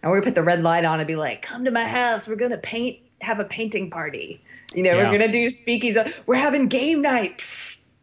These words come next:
Speaker 1: tell your friends." <laughs>
Speaker 2: Yes. Yeah. In fact, if you missed it, I think we talked about the temperance movement recently,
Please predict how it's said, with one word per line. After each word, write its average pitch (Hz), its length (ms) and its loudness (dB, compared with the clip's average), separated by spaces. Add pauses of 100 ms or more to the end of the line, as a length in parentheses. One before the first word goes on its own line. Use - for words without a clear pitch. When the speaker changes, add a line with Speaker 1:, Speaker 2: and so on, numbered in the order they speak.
Speaker 1:
tell 294 180 -4
your 339 140 -4
friends." - 760 -10 (260)
<laughs> - 520 0
Speaker 2:
Yes. 127 340 0 (680)
Yeah. 127 240 6 (180)
In 165 100 4
fact, 180 280 6
if 160 120 4
you 180 220 2
missed 180 320 2
it, 170 100 6
I 156 120 2
think 233 120 0
we 240 80 0
talked 185 280 0
about 120 240 2
the - 40 -10
temperance 135 440 -2
movement 135 440 0 (320)
recently, 127 580 0